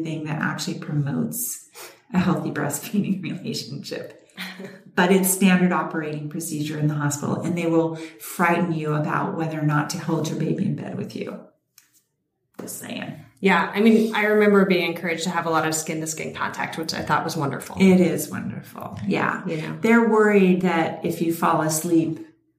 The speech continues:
Speaker 1: with a baby in your bed, bad things could happen. Um, but if there are two of you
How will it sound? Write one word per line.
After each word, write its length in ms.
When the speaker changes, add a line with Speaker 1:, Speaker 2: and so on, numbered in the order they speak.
Speaker 1:
with 160
a 80
baby 320
in 80
your 100
bed, 280
bad 320
things 280
could 140
happen. 720
Um, 600
but 160
if 200
there 140
are 60
two 300
of 80
you 600